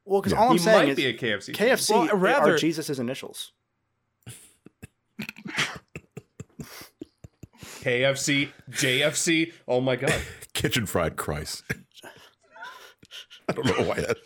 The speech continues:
Speaker 2: I don't know why that had, had in my head.
Speaker 1: Kitchen
Speaker 2: Oh my God.
Speaker 1: fried
Speaker 4: Shit.
Speaker 1: Christ.
Speaker 4: <laughs> I'm writing that down so we don't forget. Hold
Speaker 2: Thank
Speaker 4: on.
Speaker 2: you.
Speaker 1: Uh, so I,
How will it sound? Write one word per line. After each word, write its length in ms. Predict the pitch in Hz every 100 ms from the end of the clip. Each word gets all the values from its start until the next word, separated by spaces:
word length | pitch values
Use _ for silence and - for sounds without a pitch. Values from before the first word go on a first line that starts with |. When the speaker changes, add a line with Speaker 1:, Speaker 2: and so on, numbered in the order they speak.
| - - 269 160
Speaker 2:
I 40 |
don't 100 | 143
know 100 | 143
why 160 | 135 123
that 180 | 127 123
had, 220 | 135 117 - 104 -
had 120 | 120
in 80 | 113
my 140 | 104 101
head. 200 | 107 85 - -
Speaker 1:
Kitchen 200 | - 359
Speaker 2:
Oh 180 | - 101
my 120 | 90 90
God. 160 | 90
Speaker 1:
fried 160 | - 330
Speaker 4:
Shit. 340 | - - 349 -
Speaker 1:
Christ. 960 | 392 - 339 - 320 - - - - - -
Speaker 4:
<laughs> 40 | - - - - _ - _ - 247 - - - - 403 -
I'm 120 | 160 170
writing 220 | 185 190
that 160 | 160
down 180 | 151 139
so 140 | 135 135
we 60 |
don't 120 | 127
forget. 360 | 120 123 117 120
Hold 200 | - 139
Speaker 2:
Thank 120 | 127
Speaker 4:
on. 80 | 123
Speaker 2:
you. 140 | 73 - _ _ 330
Speaker 1:
Uh, 340 | 320 320 302 277 _ - _ _ _ _ _ _ _ _ _ -
so 320 | - 196 185
I, 240 | 202 -